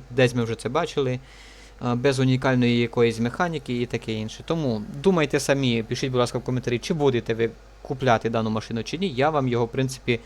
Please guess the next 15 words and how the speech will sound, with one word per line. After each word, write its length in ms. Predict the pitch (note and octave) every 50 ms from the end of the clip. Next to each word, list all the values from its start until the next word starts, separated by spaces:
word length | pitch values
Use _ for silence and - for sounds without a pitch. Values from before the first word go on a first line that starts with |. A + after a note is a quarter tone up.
| - - - - - -
рекомендувати 680 | B2 B2+ B2+ - C3 C3 B2+ C3+ C3+ C#3 C3+ C#3 B2
сильно 320 | - - B2+ B2 A#2 A3+
не 100 | A3 C#3
можу. 380 | F#3 G#3+ A#3 A3 G3 G3 F#3 E3+ - - - - - - - - - - - - -
А, 320 | - A#2+ A#2+ A#2+ A#2+ A#2 A#2 A#2 -
просто 280 | F3 G3+ - - -
пам'ятайте, 500 | - - B2+ B2 A#2+ - D3 C3+ B2 A#2+
що 180 | A2 - B2 A#2
з 20 |
двадцять 280 | A2+ C3 C3 C3 - -
п'ятого 360 | - A#2 A2+ - - A2+ A2
числа 440 | - - B2+ - - G#3 A3 A3+ G#3 - - - - - - - - - - - - - - - - - - -
заходимо, 680 | B2+ A#2+ C3 C3 - G#3+ G3+ F#3 F3 D#3 D3 C#3 C3
збираємо 840 | A#2 B2 A#2+ C3+ D3 D3+ D3 C#3+ C3+ C3 C3 B2+ A#2+ A#2+ A#2 - - -
собі 600 | - - - - B2+ B2+ B2 B2+ A#2+ A2+ A2 G#2